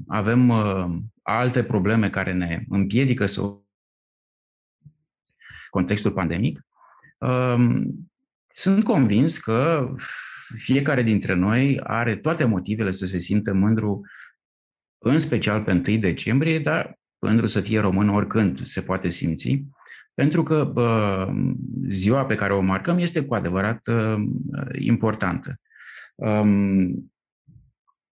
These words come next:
douăzeci și trei august, ziua națională din timpul regimului comunist, n-avea în niciun caz o asemenea semnificație. Era,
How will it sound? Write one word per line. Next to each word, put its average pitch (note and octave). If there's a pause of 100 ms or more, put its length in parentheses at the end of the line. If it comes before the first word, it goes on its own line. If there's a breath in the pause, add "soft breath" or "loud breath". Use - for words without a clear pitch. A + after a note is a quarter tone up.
(540)
douăzeci C#3
și C#3
trei B2+
august, A#2+ (280)
ziua G#2+
națională G2+
din F2+
timpul A2+
regimului F#2+
comunist, C3+ (260 loud breath)
n-avea C#3 (140)
în A2+
niciun C3+
caz A2+
o F#2 (600)
asemenea A2
semnificație. E2
Era, C3